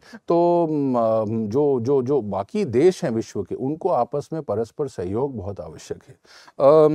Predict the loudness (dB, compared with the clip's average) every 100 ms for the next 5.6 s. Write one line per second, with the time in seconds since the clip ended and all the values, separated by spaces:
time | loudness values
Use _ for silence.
0 | 0 2 2 4 4 6 6 4 2 0
1 | 0 2 0 0 -4 -2 -2 -2 -4 -4
2 | -2 0 0 -2 -6 -8 _ 0 4 4
3 | 4 2 2 4 4 2 -2 0 -2 -4
4 | -6 -6 -6 -8 -10 -14 -6 -6 -4 -2
5 | -2 -2 -4 -6 -6 -8